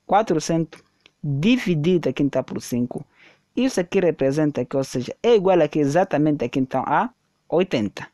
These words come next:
Nós teremos aqui então exatamente então a oitenta. Também se eu levar esse ponto aqui também dividirmos, teremos aqui então K, cento igual a quanto? Teríamos aqui então oitocentos, que divide por dez. Simplificamos isto com isto,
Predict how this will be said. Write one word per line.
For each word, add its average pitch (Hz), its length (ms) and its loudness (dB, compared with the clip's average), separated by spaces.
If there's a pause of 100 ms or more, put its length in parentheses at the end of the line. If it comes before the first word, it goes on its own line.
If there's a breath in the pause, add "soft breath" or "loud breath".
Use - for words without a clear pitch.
(140)
Nós 139 180 -2
teremos 135 320 0
aqui 123 180 -2
então 127 140 -2
exatamente 123 460 0
então 135 220 -2
a 170 120 2
oitenta. 160 440 -4 (420 loud breath)
Também 202 260 4
se - 160 -4
eu 269 80 6
levar 220 420 4
esse 214 260 0
ponto 180 320 0
aqui 151 160 -2
também 131 240 2
dividirmos, 123 800 0 (220)
teremos 139 380 2
aqui 135 160 0
então 139 240 0
K, 170 480 0 (280 soft breath)
cento 226 400 0
igual 151 300 4
a 120 100 0
quanto? - 380 -6 (180)
Teríamos 139 380 2
aqui 127 160 -2
então 131 200 0
oitocentos, 226 720 0 (560 loud breath)
que 240 140 2
divide 175 520 0
por 135 200 -2
dez. 139 420 0 (240)
Simplificamos 202 920 0
isto 185 280 -4
com 139 240 0
isto, - 360 -2